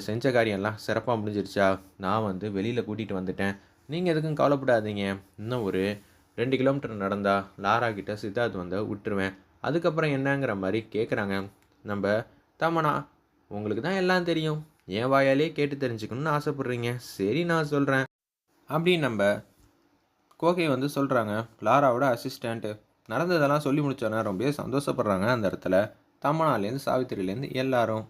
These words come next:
அப்பனா நிச்சயம் வந்து லாரா மூலியமா வந்து சித்தார்த் வந்து நல்லா அசந்து வந்து தூங்கிடுவான். அதுக்கப்புறம் என்ன, அங்க ராணி, இங்க சித்தார்த், அந்த வீட்ல நம்ம மட்டும்தான். இனிமேட் கவலையே இல்லைல்ல.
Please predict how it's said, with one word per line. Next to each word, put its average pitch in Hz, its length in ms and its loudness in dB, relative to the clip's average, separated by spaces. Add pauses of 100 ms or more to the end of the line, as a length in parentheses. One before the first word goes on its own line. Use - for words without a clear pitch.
அப்பனா 98 400 -2 (140)
நிச்சயம் 120 400 -4
வந்து 101 240 -2 (500)
லாரா 127 360 4
மூலியமா 113 420 -4
வந்து 104 220 -4
சித்தார்த் 113 420 0
வந்து 107 200 -6
நல்லா 104 260 -2
அசந்து 110 320 -4
வந்து 110 180 -4
தூங்கிடுவான். 110 520 -2
அதுக்கப்புறம் 127 520 0
என்ன, 110 160 -4 (120)
அங்க 104 300 -2
ராணி, 110 420 2
இங்க 104 240 -6
சித்தார்த், 101 540 -2 (480)
அந்த 110 180 -2
வீட்ல 135 380 2
நம்ம 104 260 0
மட்டும்தான். 104 540 -2 (340)
இனிமேட் 135 320 2
கவலையே 135 460 4
இல்லைல்ல. 120 340 4